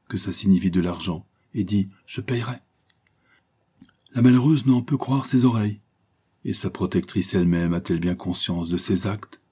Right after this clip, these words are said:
Une grande vague de pitié l'a soulevée hors d'elle-même, balayant réserve, scrupules, esprit timoré, correction bourgeoise. Comme Jésus entraînait ses disciples sur les routes de Galilée,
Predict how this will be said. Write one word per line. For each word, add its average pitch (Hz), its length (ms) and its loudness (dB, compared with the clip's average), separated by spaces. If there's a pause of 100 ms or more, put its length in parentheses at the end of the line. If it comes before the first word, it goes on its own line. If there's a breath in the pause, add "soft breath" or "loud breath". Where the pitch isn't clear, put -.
(1300)
Une 135 140 6
grande 127 300 4
vague 139 160 0
de 123 100 2
pitié 147 460 2
l'a 127 140 -2
soulevée 131 420 2
hors 120 180 2
d'elle-même, 107 540 2 (520)
balayant 90 400 0
réserve, 85 600 0 (100)
scrupules, 85 720 -2 (140 soft breath)
esprit 101 420 -4
timoré, 85 580 2 (180)
correction 90 500 -2
bourgeoise. 85 680 -2 (920)
Comme 117 160 2
Jésus 113 360 2
entraînait 113 440 0
ses 107 140 -4
disciples 104 500 -2
sur - 180 -2
les 95 120 2
routes 104 200 -2
de 98 100 2
Galilée, 98 540 6